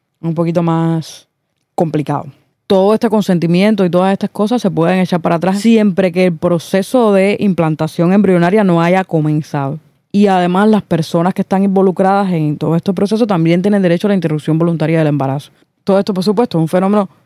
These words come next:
absolutamente nuevo que empezó en octubre, o sea, me refiero a las cuestiones legales que involucran todas estas cosas, y sobre todo para parejas homoparentales o para personas solas. Esto no, no existía antes, lo cual es,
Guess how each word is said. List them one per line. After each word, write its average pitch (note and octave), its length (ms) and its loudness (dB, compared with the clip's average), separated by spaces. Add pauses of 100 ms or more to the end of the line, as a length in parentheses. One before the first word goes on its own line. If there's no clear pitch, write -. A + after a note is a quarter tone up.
(200)
absolutamente E3 580 -2
nuevo B3 460 2 (300)
que F3 80 0
empezó D3+ 640 -2 (220)
en E3 240 2
octubre, A#3+ 420 2
o B3 60 0
sea, F3 160 -2
me D#3 80 -2
refiero D#3 360 -2
a G3 40 2
las E3+ 480 -2 (100)
cuestiones E3 540 0
legales F3 340 2
que - 80 -8
involucran D#3 420 -2
todas F3 240 -2
estas F3+ 200 -6
cosas, A3 340 -4 (420)
y G3+ 180 2
sobre G3 260 2
todo F3 260 2
para D#3+ 180 -2
parejas D#3+ 560 -2 (200)
homoparentales E3+ 840 -2 (440)
o F#3 100 0
para F#3 160 2
personas D#3 360 -4
solas. C3+ 440 -6
Esto F3 240 -4
no, D#3 320 0
no D3+ 120 -6
existía G#3 540 0
antes, G#3 280 -4 (420)
lo D3 140 -4
cual E3+ 180 2
es, - 320 -4